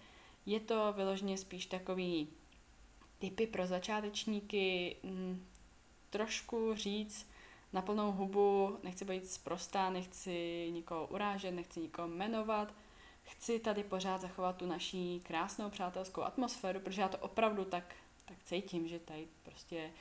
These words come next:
s váma mám takovou příjemnou přátelskou atmosféru. Je to něco úplně jiného než Instagram, je to něco úplně jiného než YouTube a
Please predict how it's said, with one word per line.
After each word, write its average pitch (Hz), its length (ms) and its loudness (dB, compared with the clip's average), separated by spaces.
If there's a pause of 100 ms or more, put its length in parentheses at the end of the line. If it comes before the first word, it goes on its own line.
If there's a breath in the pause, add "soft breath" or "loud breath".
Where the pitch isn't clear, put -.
(340 loud breath)
s - 100 -8
váma 175 260 6
mám 175 280 4
takovou 175 260 0
příjemnou 180 480 -2
přátelskou 170 500 -2
atmosféru. 196 520 0
Je 269 60 4
to 285 80 0
něco 269 320 -2
úplně 196 220 -2
jiného 185 220 0
než 165 160 -4
Instagram, 180 540 0
je 175 60 -6
to 175 80 -8
něco 175 200 -8
úplně 180 200 -6
jiného 175 220 -2
než 175 220 -8
YouTube 202 460 -2
a 170 400 -2